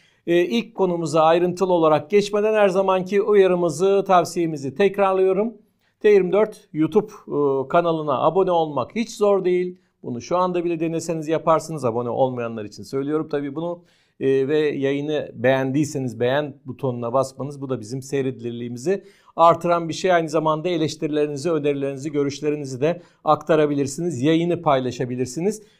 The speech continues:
Evet, bunu bir kez daha söyledikten sonra gelelim savaşın nasıl gittiği konusuna.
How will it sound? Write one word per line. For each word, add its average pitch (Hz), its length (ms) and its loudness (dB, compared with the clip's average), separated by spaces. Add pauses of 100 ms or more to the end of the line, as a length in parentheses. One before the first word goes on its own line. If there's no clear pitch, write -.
(120)
Evet, 233 360 4
bunu 185 420 0
bir 214 80 -8
kez 165 280 0
daha 143 160 4
söyledikten 170 600 2
sonra 165 640 -2 (520)
gelelim 190 480 2 (240)
savaşın 180 760 0
nasıl 180 360 -2
gittiği 165 560 0
konusuna. 127 580 -2